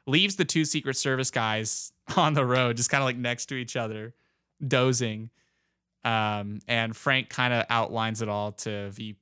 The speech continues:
to the V P, and the V P is like, you know, "I, are you gonna kill me?" And Frank just goes, "Not just you," and drives away.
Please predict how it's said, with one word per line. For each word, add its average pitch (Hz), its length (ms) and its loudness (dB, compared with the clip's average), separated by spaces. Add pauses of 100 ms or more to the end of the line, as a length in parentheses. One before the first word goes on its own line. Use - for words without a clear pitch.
to 120 80 -14
the 113 80 -4
V 107 200 -8
P, 104 280 -10
and 98 220 -10
the 98 80 -14
V 101 120 -12
P 107 140 -18
is 101 140 -12
like, 98 200 -16
you - 60 -14
know, 76 300 -14
"I, 98 300 -8 (420)
are 120 80 2
you 117 80 4
gonna 101 140 -2
kill 190 300 4
me?" 165 520 4
And 104 280 -4
Frank 113 220 -2
just 110 160 -2
goes, 107 300 -4 (180)
"Not 104 280 -2
just - 300 -4
you," 80 300 -14 (680)
and 110 120 -6
drives 101 320 -2
away. 95 380 -6